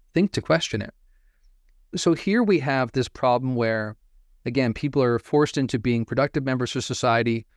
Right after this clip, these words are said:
We don't question the status quo. As Bernardo frequently runs into, when people say, "Well, we know consciousness is produced by the brain," we don't know that. That's an assumption under physicalism. But these assumptions are so baked in at this point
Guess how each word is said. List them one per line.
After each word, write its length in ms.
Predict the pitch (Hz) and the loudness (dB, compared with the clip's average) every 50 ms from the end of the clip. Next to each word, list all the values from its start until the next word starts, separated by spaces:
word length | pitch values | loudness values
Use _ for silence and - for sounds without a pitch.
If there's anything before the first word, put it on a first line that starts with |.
| _ _ - | _ _ -2
We 100 | 127 113 | -2 2
don't 340 | 113 143 139 147 160 - | 4 4 4 4 2 -2
question 580 | - - - 143 135 - - - 139 131 131 123 | -4 -2 0 0 0 0 0 0 0 0 0 0
the 100 | 117 117 | -2 -4
status 400 | - - - 117 110 107 95 - | -4 -2 0 0 0 0 -2 -6
quo. 480 | - - - 151 147 143 143 143 147 - _ _ _ _ _ _ - - _ - | -6 -4 0 0 2 2 0 -2 -4 -8 _ _ _ _ _ _ -20 -20 _ -4
As 140 | 139 127 - | -4 -2 0
Bernardo 360 | - 131 131 135 143 147 139 - - _ | 0 0 2 4 4 4 2 0 -4 _
frequently 340 | - 175 190 - 214 165 151 | 0 2 4 4 4 2 2
runs 260 | 139 131 131 123 - | 2 0 0 -2 -2
into, 300 | 123 117 - - 127 120 | -4 -4 -2 -2 0 0
when 140 | 120 120 - | 0 -2 0
people 280 | - 170 170 160 147 120 | 0 0 2 2 2 2
say, 260 | - 143 127 123 123 123 - - | 2 0 0 0 0 -2 -6 -6
"Well, 120 | - 147 135 | -4 0 0
we 120 | 143 139 | 2 2
know 340 | 139 139 139 151 180 208 214 | 2 2 2 4 4 4 2
consciousness 800 | - - 139 131 127 120 - 123 - - 123 117 113 - - - | 0 0 -2 -2 -2 -2 -4 -6 -6 -4 -4 -2 -2 -4 -4 -6
is 140 | 214 143 - | -6 -6 -6
produced 400 | - - 131 120 135 131 117 - | -4 -4 0 2 2 2 2 0
by 140 | - 117 107 | 0 0 0
the 100 | 110 98 | 0 0
brain," 380 | - 127 127 117 107 113 107 - _ _ _ _ _ _ _ _ | 2 2 2 2 0 0 -4 -8 _ _ _ _ _ _ _ _
we 180 | - 135 151 151 | 0 2 2 4
don't 340 | 127 147 151 180 233 196 131 | 4 4 4 4 4 2 2
know 220 | 123 117 110 104 | 2 2 0 0
that. 340 | 95 92 87 95 110 - - - _ | 0 -2 -2 -2 -4 -6 -10 -10 _
That's 260 | - 143 147 151 - - | -2 0 0 0 0 0
an 60 | 151 | 0
assumption 680 | 143 - - - - 165 196 220 - - 139 120 117 | 0 0 -2 -2 0 0 0 0 -2 -4 -4 -4 -4
under 240 | 113 117 113 110 127 | -4 -4 -4 -2 -4
physicalism. 640 | 123 - 202 214 - 214 - - 117 107 - 110 110 | 0 2 2 2 2 0 -2 0 -2 -2 -2 -2 -2
But 140 | 127 131 147 | -2 0 0
these 160 | 151 135 127 | 0 0 0
assumptions 640 | 139 - - - - 165 208 220 - - 135 117 | -2 -2 -2 0 0 2 2 0 -2 -4 -4 -4
are 60 | 135 123 | -4 -4
so 340 | - - - 151 170 202 | -4 0 2 2 2 2
baked 380 | 196 - 175 170 165 151 - - | 2 2 0 0 0 -2 -2 -2
in 120 | 156 160 | 0 0
at 100 | 165 151 | 0 0
this 180 | 131 107 98 - | 0 -2 -4 -4
point 400 | - - 101 95 95 104 - | -6 -6 -4 -4 -4 -4 -6